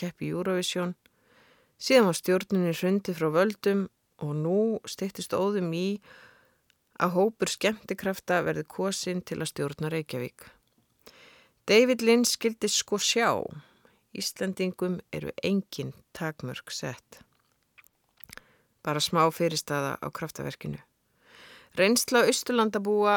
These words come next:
af Vesturlandabúum er sú að þeir kunni ekki gott að meta nema þurfa að borga fyrir það. Og fæstir þarna eiga hundrað þúsund krónur aflögu fyrir námskeiði í hugleiðslu. Ólíkt fleiri eiga vísakort í vanskilum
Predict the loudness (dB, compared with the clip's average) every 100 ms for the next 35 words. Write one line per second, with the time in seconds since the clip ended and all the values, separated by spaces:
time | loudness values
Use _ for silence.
0 | 6 4 2 -2 -2 -4 -2 -4 -4 -2
1 | -2 -4 -8 -16 _ -8 -6 -6 -4 -4
2 | -6 -8 -10 -6 -8 -4 -2 -2 -2 -6
3 | -8 -12 -4 -6 -6 -8 -4 -4 -4 -2
4 | -2 -2 -10 _ -8 -6 -6 -8 -8 -6
5 | -6 -8 -10 -8 -6 -6 -10 -14 _ _
6 | _ -20 -20 -20 -20 -20 -18 -12 0 4
7 | 4 2 -2 -4 -2 -4 -2 -2 -2 -2
8 | -2 -2 -2 -4 -4 -6 -6 -8 -10 -10
9 | -2 0 0 2 2 2 0 0 -2 -6
10 | -10 -6 -4 -4 -6 -6 -4 -2 -2 -4
11 | -6 -4 -4 -4 -4 -6 -8 -8 _ _
12 | _ -20 -20 -20 _ _ 2 2 2 -2
13 | -4 0 2 2 2 0 0 -4 -4 -6
14 | -8 -8 -4 -2 -2 -4 -4 -2 -4